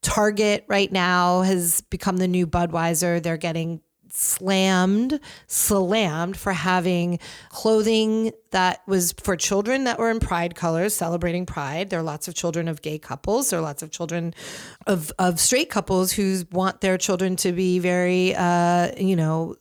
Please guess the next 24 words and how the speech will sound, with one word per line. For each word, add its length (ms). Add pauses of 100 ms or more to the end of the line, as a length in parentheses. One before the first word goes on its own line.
aware 640
and 320 (240)
thoughtful 460
and 160
so 160
forth. 280 (760)
There 140
is 100
also 380
a 60
product 420
line 240
of 100
clothes 380
that 320
allow 440
people 360
to 160
tuck 460 (420)
things. 360
So 220
bathing 480
suits 480
for 580